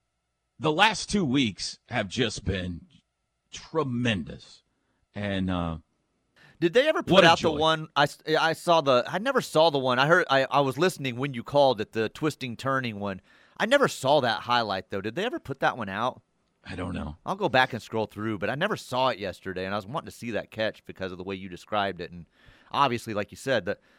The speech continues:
Speaker 2: the runner thought there's
Speaker 1: No.
Speaker 2: no chance he gets this and just took off. So
Speaker 1: Don't go by my description. It was probably a ground ball to second.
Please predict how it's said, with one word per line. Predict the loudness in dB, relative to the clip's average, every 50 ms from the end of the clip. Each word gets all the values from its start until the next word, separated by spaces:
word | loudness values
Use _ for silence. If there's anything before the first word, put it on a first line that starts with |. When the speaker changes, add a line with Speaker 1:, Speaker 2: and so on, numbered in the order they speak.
| _ _ _ _ _ _ _ _ _
Speaker 2:
the | -8 -2
runner | 2 2 2 2 0 -2 -6 -10 _ _ _
thought | -2 0 0 0 -2 -4
there's | -4 -4 -2
Speaker 1:
No. | -2 -2
Speaker 2:
no | -2 -2
chance | -4 -6 -4 -4 -6 -6
he | -10 -10
gets | -8 -8 -8 -8
this | -6 -6 -6 -6 -6
and | -10 -10
just | -12 -10 -10
took | -10 -6 0
off. | 2 4 4 4 4 2 -2 -8 -12
So | -6 -4 -2 -2 -2 -2 -4 -6 -8 -14 _ _ _ _ _ _ _ _ _
Speaker 1:
Don't | -6 -6 -2
go | -2 -2 0
by | 0 0 0
my | 0 0 0 0
description. | 0 -2 -6 -4 -4 -4 -4 -4 -6 -8
It | -8
was | -8 -8 -4
probably | -2 0 0 2 2 0 0
a | -2
ground | -4 -4 -2 -2 -2 0 0
ball | 0 0 0 0 -4
to | -6
second. | -8 -8 -6 -6 -6 -6 -8 -8 -8